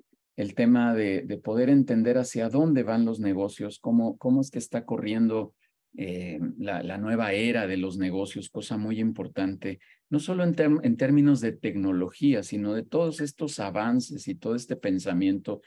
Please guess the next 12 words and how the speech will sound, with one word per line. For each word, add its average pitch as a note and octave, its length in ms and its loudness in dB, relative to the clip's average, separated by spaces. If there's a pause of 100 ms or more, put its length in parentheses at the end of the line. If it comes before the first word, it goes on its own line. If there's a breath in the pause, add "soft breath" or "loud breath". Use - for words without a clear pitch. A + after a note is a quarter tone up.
(260 soft breath)
que G2+ 120 -4
necesitamos G#2+ 500 0
tener F#2+ 260 2
hacia G#2 200 -2
el F2 80 -6
futuro F#2+ 480 -4
de F2 100 -2
nuestros E2+ 400 -4
negocios. D#2 500 -8
De F2+ 80 -4
verdad G2 400 -2
que, G2+ 320 -4